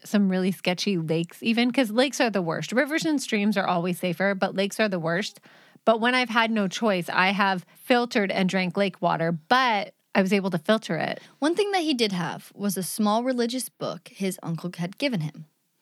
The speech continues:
Speaker 1: Right, and the reason he still has this is because this book was actually in a waterproof bag, because it was very valuable to him.
Speaker 2: This book was really special to Yossi. His uncle was a Holocaust survivor, and this book had been with him in the concentration camp.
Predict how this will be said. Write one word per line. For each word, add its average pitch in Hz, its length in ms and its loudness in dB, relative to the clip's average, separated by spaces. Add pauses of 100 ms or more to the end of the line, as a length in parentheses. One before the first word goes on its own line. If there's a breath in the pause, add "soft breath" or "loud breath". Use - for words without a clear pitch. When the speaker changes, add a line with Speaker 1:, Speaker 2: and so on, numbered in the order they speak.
Speaker 1:
Right, 208 240 2
and 196 300 -2 (160)
the 190 220 0
reason 240 360 0
he 247 100 2
still 214 180 -2
has 165 240 0
this 190 200 -4
is 180 100 -8
because 175 400 -2
this 180 160 -2
book 180 200 -6
was 175 160 -4
actually - 400 -4
in 165 300 -2
a 160 140 -2
waterproof 156 520 -2
bag, 151 600 -6 (480)
because 190 480 2
it 208 80 0
was 190 160 0
very 185 240 0
valuable 160 520 0
to 151 120 -4
him. 151 300 -8 (200)
Speaker 2:
This 277 220 -4
book 233 220 0
was 196 160 -2
really 175 260 -2
special 160 360 -6
to 180 100 -6
Yossi. 170 540 -6 (100)
His 226 320 -4
uncle 214 320 -2
was 339 160 -4
a 247 40 -4
Holocaust 170 640 -4
survivor, 220 440 -2
and 190 240 -4
this 233 160 -6
book 175 300 -8
had 196 260 -2
been 165 260 -4
with 202 200 -6
him 269 280 -2 (180)
in 208 300 -2
the 202 80 -2
concentration 170 880 -8
camp. - 440 -16